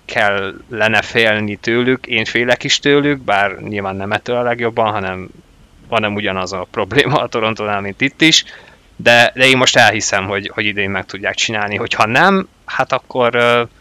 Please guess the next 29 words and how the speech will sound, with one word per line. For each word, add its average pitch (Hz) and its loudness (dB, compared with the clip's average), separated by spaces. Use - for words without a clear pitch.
akkor 123 -4
mind 123 2
Brind'Amour 113 -2
személyében, 107 -2
mind 104 -4
pedig 98 -10
itt, - -12
ö, 98 -6
sok - 0
kiegészítő 101 -4
játékos 98 -4
személyében 98 -8
valószínű 101 -2
lesznek 92 -10
változások, 113 -2
bár 101 2
temetni 127 2
akkor 101 -2
sem 101 -4
temetném 104 -6
ezt 104 -8
a 107 -10
franchise, 104 -2
mert 107 -2
egyébként 104 -6
a 101 -4
kor, 127 2
ami 104 -6
megvan, 120 0